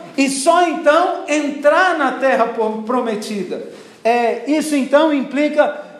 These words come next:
dois obstáculos: Mar Vermelho e Rio Jordão. Esses dois apontam pra cruz de Cristo. Amém? Tudo que nós vamos fazer,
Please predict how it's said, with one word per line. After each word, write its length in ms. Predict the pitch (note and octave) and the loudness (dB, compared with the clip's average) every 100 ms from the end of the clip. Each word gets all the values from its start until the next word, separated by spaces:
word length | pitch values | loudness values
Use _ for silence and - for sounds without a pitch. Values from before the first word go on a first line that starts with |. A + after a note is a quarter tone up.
| - | -2
dois 360 | B3 D#4+ F4+ F4 | 2 4 4 2
obstáculos: 960 | D#4 D#4 - - B3+ A#3 - - - - E3 | -2 -2 -6 2 2 2 -4 -12 -16 -16 -2
Mar 240 | A3 C4 | 0 0
Vermelho 680 | A#3 G#3 G#3+ A#3+ D4+ D4+ - - - | 0 -2 -2 -2 -2 -4 -8 -16 -6
e 80 | A#3 | -2
Rio 300 | A3+ A#3+ B3+ | 0 0 -2
Jordão. 680 | G#3 A3 F#3+ G#3+ B3 C#4+ D4+ - - - | -2 -2 0 -2 0 -2 -8 -14 -18 -2
Esses 380 | A#3+ B3 A#3+ D#3+ | -2 -2 -6 -2
dois 500 | A#3+ C4+ D4 D4 - - - | 4 4 4 -2 -10 -10 -4
apontam 680 | A3+ A3+ B3 C4+ C#4 C#4 | -4 -2 -2 0 -2 -6
pra 220 | C4 B3+ A#3 | -4 -4 -4
cruz 400 | A#3+ A#3 A#3 - | -4 -6 -6 -6
de 100 | A3+ | -8
Cristo. 560 | A3 F#3 E3+ - C3+ - - - | -6 -6 -8 -12 -16 -18 -20 -6
Amém? 500 | F3 F3 D4 C4 - - - | -6 -2 -4 -4 -10 -16 -2
Tudo 260 | F#4 F#4+ - | 0 0 0
que 120 | F#4 | -2
nós 260 | D#4 D4 - | -2 -2 -2
vamos 360 | D#4 D4+ - | -4 -4 -4
fazer, 1160 | C#4 C4+ - - B3 E4 E4+ C#4+ - - - | 0 0 -2 -6 -2 0 2 2 0 -6 -10